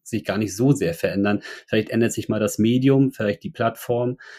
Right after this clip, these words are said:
Ja, das kann sein. Wir wissen auch nicht, was in zehn Jahren vielleicht für ein, für ein Medium da ist, was es heute noch gar nicht gibt,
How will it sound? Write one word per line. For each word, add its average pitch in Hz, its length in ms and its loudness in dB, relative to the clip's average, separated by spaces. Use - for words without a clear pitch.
Ja, 101 200 2
das 117 160 -4
kann 104 180 -2
sein. 120 460 0
Wir 101 160 0
wissen 107 200 -4
auch 101 180 -2
nicht, 107 180 -4
was 101 160 -2
in 104 80 0
zehn 101 300 0
Jahren 98 240 0
vielleicht 98 320 -4
für 107 100 -2
ein, 95 220 2
für 98 160 -6
ein 95 80 0
Medium 95 560 -2
da 95 260 0
ist, 107 280 -8
was 101 100 -4
es 90 100 -10
heute 92 180 -4
noch 90 120 -10
gar 92 100 -6
nicht 87 180 -8
gibt, - 280 -4